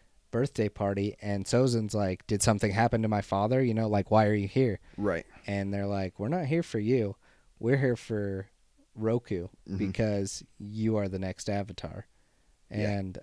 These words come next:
Speaker 1: um, I think that would be crazy 'cause, like, it, it is crazy for Aang. He's twelve, but usually the Avatars told they're the Avatar when they're sixteen. That's how it's
Speaker 2: Yeah,
Speaker 1: happened
Speaker 2: yeah,
Speaker 1: in
Speaker 2: yeah, yeah.
Speaker 1: all the other iterations.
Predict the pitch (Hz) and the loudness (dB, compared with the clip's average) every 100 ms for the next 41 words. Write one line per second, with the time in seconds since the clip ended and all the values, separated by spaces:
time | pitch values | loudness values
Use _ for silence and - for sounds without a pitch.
0 | - 101 101 92 87 85 - _ _ _ | -6 -2 -2 -2 -6 -10 -14 _ _ _
1 | _ _ _ _ - - - _ _ _ | _ _ _ _ -20 -20 -20 _ _ _
2 | 110 - 104 98 95 92 87 - 92 92 | -4 -2 -2 -2 -2 -4 -10 -6 -6 -6
3 | 95 92 - 92 90 95 90 87 - - | -8 -10 -4 -4 -4 -4 -6 -6 -10 -16
4 | - - _ _ _ - 131 120 165 160 | -20 -20 _ _ _ 0 0 4 6 6
5 | 165 - 131 135 127 - 90 101 101 117 | 4 2 2 4 2 -2 -4 -4 -2 -4
6 | - _ - 117 104 - 98 92 110 135 | -6 _ -4 0 0 0 0 0 0 -2
7 | - 113 110 76 110 117 - 135 214 208 | 0 0 0 -4 -12 -14 -8 2 4 6
8 | 143 113 107 113 110 113 - 107 - - | 4 0 2 4 4 2 -2 -2 -2 -2
9 | 104 98 101 - 104 98 95 104 95 92 | 0 -2 -4 -2 0 -2 -4 -2 0 -2
10 | 98 98 92 92 87 - - - - - | -4 -4 -2 -4 -6 -4 -4 -2 -6 -6
11 | 90 - - _ _ _ _ _ _ _ | -8 -10 -20 _ _ _ _ _ _ _
12 | 104 104 - 98 92 - - 110 117 95 | -4 -2 0 0 -2 -8 -10 2 2 2
13 | - 92 113 95 90 101 95 95 92 90 | -2 -2 0 0 -2 -2 -2 -2 -2 -4
14 | 87 87 85 87 - 87 85 - | -6 -6 -8 -8 -8 -10 -10 -14